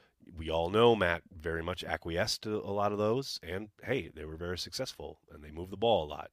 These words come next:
And we, like, I'm not dismissing or deriding any of that, but a fresh approach and a new approach, yeah, I'm excited. I'm very excited to see how that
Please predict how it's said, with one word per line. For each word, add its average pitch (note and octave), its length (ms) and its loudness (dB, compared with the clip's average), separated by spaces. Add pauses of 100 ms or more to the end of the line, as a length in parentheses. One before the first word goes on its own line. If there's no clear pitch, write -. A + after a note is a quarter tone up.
And D2+ 220 -20 (100)
we, E2 160 -10 (200)
like, E2 240 -14
I'm D#2+ 60 -18
not E2+ 140 -14
dismissing F#2+ 580 -6
or D#2+ 260 -14 (360)
deriding F#2 480 6
any D2+ 160 -6
of C#2 80 -10
that, D2+ 220 -6 (100)
but A#2+ 400 6 (1040)
a - 80 -8
fresh - 340 0
approach A#2+ 480 2
and D#2+ 80 -6
a D#2 60 -6
new F2 180 0
approach, A#2+ 480 0
yeah, D3 220 -6
I'm F2 100 -12
excited. E2 380 -10 (340)
I'm F2+ 220 -8
very D#2+ 400 -4
excited C#2+ 360 -12
to - 60 -16
see - 320 -16 (1080)
how E2+ 340 -2
that C2 240 -12